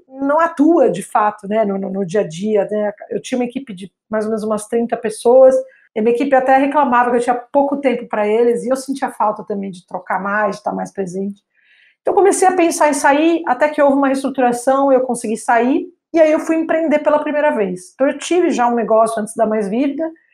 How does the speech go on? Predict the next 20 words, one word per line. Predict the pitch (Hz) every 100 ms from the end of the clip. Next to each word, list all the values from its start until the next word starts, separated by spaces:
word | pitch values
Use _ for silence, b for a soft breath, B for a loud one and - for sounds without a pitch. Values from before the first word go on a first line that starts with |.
| b b b b
esse | 254 269 277
negócio | 262 269 269
não | 277 330
era | 277
uma | 254 247
startup, | 240 220 220 220 302 302
era | 220
um | 220
negócio | 226 226 220 196
voltado | 208 208 208
a | 202
marketing | 202 247 294 285 277 - 226 226
e |
comunicação. | - 214 208 208 - 302 330
Basicamente, | 330 359 381 415 427
era | 330
uma | 302
agência | 277 277 269
de | -
comunicação. | 247 240 233 233 - 262 339